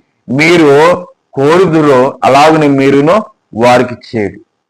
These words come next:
అన్యాయం చేయకూడదు. ఏమండి? అన్యాయం చేయకూడదని దేవుడికి మందిరము తెలియజేస్తున్నది కదా. మరి బయట ఎందుకని? బయటికి వెళ్ళిపోయిన తర్వాత, లోకంలోనికి వచ్చిన తర్వాత, మరి ఆ యొక్క దేవుని మాట ఎందుకని? మీరు,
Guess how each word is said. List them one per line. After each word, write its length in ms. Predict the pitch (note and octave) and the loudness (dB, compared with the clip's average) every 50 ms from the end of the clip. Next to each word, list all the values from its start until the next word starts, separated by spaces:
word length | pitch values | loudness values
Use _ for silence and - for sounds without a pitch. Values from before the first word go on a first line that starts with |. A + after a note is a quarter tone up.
| _ _ _ _ _ _ - A#2 | _ _ _ _ _ _ -8 -6
అన్యాయం 600 | C3+ D3+ D#3 D#3+ E3 E3+ F3 F3+ F3+ F3+ F3 E3+ | -6 -4 -4 -2 -2 0 0 2 0 0 0 -4
చేయకూడదు. 600 | - - D#3 C#3+ C3+ - B2+ A#2+ G#2+ - - _ _ _ _ _ _ _ - - | -6 -4 -6 -6 -4 -4 -4 -6 -6 -6 -12 _ _ _ _ _ _ _ -10 -6
ఏమండి? 260 | C3 D3+ E3 E3+ E3+ E3+ - - - _ - - | -4 -4 -2 -4 -6 -8 -12 -20 -20 _ -6 -2
అన్యాయం 580 | A#2 C#3+ E3 F3 F3 F#3 F#3+ G3 G3+ G3+ G3 F#3+ | -2 0 0 2 2 2 2 2 2 0 0 -2
చేయకూడదని 800 | F3+ F#3+ G3 F#3 F3 F3+ F#3 F3+ F3 F#3 F#3 F3+ F3 F3+ F3+ _ _ - A2 | -2 0 -2 0 0 0 -2 0 0 0 0 0 -2 -6 -8 _ _ -14 -8
దేవుడికి 460 | A2+ C3+ E3 F3+ G3 G3+ G3+ - F#3+ | -2 0 2 2 2 2 2 0 0
మందిరము 420 | E3 D#3 D#3 E3 F3+ G3+ G3+ G3+ | 0 0 0 2 2 2 2 0
తెలియజేస్తున్నది 840 | F#3+ F3+ F#3 G3 G3 G#3 G3+ F3 G#3 G3+ G3 - G3+ G3 G3 F#3+ F#3+ F3+ | 0 0 0 0 0 0 0 0 0 -2 -2 -2 -2 -2 0 0 0 -2
కదా. 240 | G3+ G3 G3 G3 F#3+ - - _ _ _ - - | -2 0 0 0 -2 -2 -12 _ _ _ -4 0
మరి 140 | E3+ F#3 | 0 2
బయట 380 | E3 C3+ B2+ D#3+ F3 A3 F#3 A#3 | 2 2 2 2 2 2 2 0
ఎందుకని? 640 | A3+ G#3+ A3 F#3+ G#3 A3 G#3+ A3 G#3+ F3 - - - _ - | 0 0 0 0 2 2 2 2 0 -2 -2 -8 -16 _ -2
బయటికి 300 | - F3 G#3+ G3+ G3+ G#3+ | 0 0 0 0 2 2
వెళ్ళిపోయిన 460 | A3 A3 A#3 G3+ A3 A3 A3 G#3+ A3 | 2 2 2 2 2 0 2 2 0
తర్వాత, 540 | A3 A3 G#3+ A3 A3 A3 - - G#3+ F3+ - - - - | 0 0 0 2 2 0 0 0 0 0 -2 -4 -8 -4
లోకంలోనికి 680 | C3+ D3+ F#3 G#3 G#3+ - A3+ G#3+ A3+ A#3 A3+ A3+ G3+ G#3+ | 0 2 2 2 2 2 0 2 2 2 2 0 0 0
వచ్చిన 300 | A3 G#3 - A3 G#3+ G#3+ | 0 -2 -2 -2 -2 -2
తర్వాత, 640 | F#3+ - A3 G#3+ G#3+ A3 A3 G3+ - A3+ G#3 F3+ - - - _ - C#3+ | -2 0 0 2 2 2 2 2 2 0 0 0 0 -4 -12 _ -4 -2
మరి 140 | F#3 G3+ | 0 2
ఆ 140 | G#3 F#3 G3 | 2 2 2
యొక్క 180 | G#3 G3 F#3+ - | 2 2 0 0
దేవుని 440 | E3 C3+ C#3+ F3+ G3 A3+ A#3+ A3+ A3 | -2 0 0 2 2 4 2 2 2
మాట 260 | G#3+ A3 G#3+ - A#3 | 2 2 0 0 0
ఎందుకని? 680 | A3+ G#3 G#3 G#3 A#3 A3 A3+ A3+ A3 A3+ G3+ - - _ _ _ - - | 0 0 2 0 0 0 2 2 2 2 0 -2 -6 _ _ _ -10 -4
మీరు, 540 | D3 E3+ F#3+ F#3 E3 D3+ D#3 F3 F3+ E3+ | -2 0 2 2 2 2 2 0 -2 -4